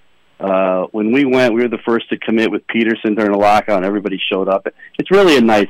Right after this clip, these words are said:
event. I tell you what, I like going. Other guys do. And it's, it's a player's choice,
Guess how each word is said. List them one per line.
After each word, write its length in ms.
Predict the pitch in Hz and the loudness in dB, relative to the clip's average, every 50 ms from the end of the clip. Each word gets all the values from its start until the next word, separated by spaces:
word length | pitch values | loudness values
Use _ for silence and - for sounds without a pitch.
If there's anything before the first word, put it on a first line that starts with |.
| - | -4
event. 340 | 87 80 87 95 90 87 90 | -8 -4 -2 -2 -2 0 -2
I 60 | 98 | -4
tell 240 | 101 - - 120 113 | -2 -2 0 0 2
you 100 | 110 98 | 0 0
what, 220 | 90 87 80 80 80 85 - | -2 -2 -4 -4 -4 -4 -2
I 120 | 117 120 | 0 0
like 340 | 120 120 120 120 123 - - | 2 2 2 0 0 -2 -2
going. 340 | - 117 117 117 120 113 107 | 0 0 2 2 0 0 0
Other 200 | 107 110 113 107 | 0 -2 -2 -2
guys 260 | 101 107 104 104 101 - _ | 0 0 0 0 0 -2 _
do. 280 | - 104 101 101 95 92 _ _ _ _ _ _ _ _ | -4 -2 -2 -2 -4 -6 _ _ _ _ _ _ _ _
And 240 | - 101 101 98 - - | -4 -2 -2 -2 -2 -2
it's, 120 | 131 - - | -4 -4 -2
it's 200 | - 151 147 - | -2 0 0 -2
a 60 | 147 | -4
player's 380 | - - 175 165 143 117 - - - | 0 2 4 4 4 4 2 0 -2
choice, 220 | - 76 73 73 | -2 -2 -4 -6